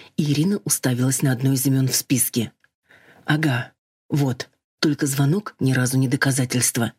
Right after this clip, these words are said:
Мало ли кто и кому звонил. А подозрения к делу не пришьешь, даже если они ведьминские. И, может, поосторожнее надо? И ведьмовское чутье, как она поняла, иногда ошибается.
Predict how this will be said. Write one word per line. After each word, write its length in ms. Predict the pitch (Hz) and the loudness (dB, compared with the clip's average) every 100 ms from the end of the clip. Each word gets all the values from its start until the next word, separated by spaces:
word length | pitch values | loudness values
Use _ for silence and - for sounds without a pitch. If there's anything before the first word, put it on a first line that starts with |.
| _ | _
Мало 280 | 151 170 196 | -2 0 0
ли 120 | 139 | -2
кто 220 | 131 - | -2 -2
и 60 | 208 | -2
кому 260 | - 135 143 | 0 0 2
звонил. 480 | 143 156 135 113 - _ _ - | 2 2 0 -2 -10 _ _ -8
А 80 | - | -4
подозрения 640 | 147 147 127 147 175 160 | -2 -2 0 0 0 0
к 60 | 123 | 0
делу 220 | 131 147 | 2 2
не 120 | 147 | 2
пришьешь, 600 | 135 139 - 123 117 - - - - - | 2 0 2 0 0 -2 -6 -12 -12 -2
даже 280 | 147 127 127 | -2 0 0
если 240 | 123 - | 0 0
они 320 | 127 131 - - | 0 0 -2 0
ведьминские. 800 | 160 131 123 120 - - 110 - _ _ _ | 0 2 0 0 0 0 -2 -4 _ _ _
И, 220 | 196 220 - _ _ _ _ - - _ | -2 -2 -4 _ _ _ _ -16 -16 _
может, 440 | 143 135 120 113 | 0 2 0 -2
поосторожнее 680 | - 123 - 131 175 180 147 | -2 -2 0 0 0 0 2
надо? 300 | 127 117 107 - _ _ | 2 0 -4 -8 _ _
И 80 | 170 | -2
ведьмовское 600 | 151 143 127 - 202 208 | 2 2 0 -2 -2 -2
чутье, 360 | 170 - 147 | -2 0 -2
как 200 | 127 117 | 0 -2
она 140 | 131 127 | 0 0
поняла, 400 | 131 131 120 123 | 0 0 2 2
иногда 300 | 123 123 117 | 0 0 0
ошибается. 640 | - 131 120 113 - - | 0 0 0 0 -2 -6